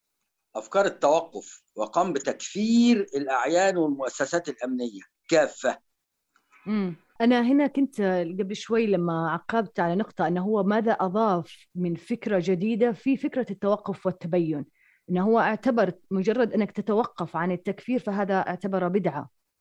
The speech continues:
Speaker 1: آه،
Speaker 2: صحيح؟
Speaker 1: لغاها، لغاها. اعتبرها بدعة، اعتبرها بدعة وكفر الأعيان.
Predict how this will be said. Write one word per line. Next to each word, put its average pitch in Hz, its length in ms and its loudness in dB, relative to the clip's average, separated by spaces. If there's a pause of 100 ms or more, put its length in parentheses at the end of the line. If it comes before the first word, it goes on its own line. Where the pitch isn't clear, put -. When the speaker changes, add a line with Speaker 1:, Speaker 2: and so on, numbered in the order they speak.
(640)
Speaker 1:
آه، 139 160 2
Speaker 2:
صحيح؟ 156 220 -8
Speaker 1:
لغاها، 147 380 -4 (680)
لغاها. 113 480 0 (460)
اعتبرها 156 460 4
بدعة، 220 500 0 (760)
اعتبرها 113 460 0
بدعة 190 340 2
وكفر 170 420 -2
الأعيان. 135 640 -2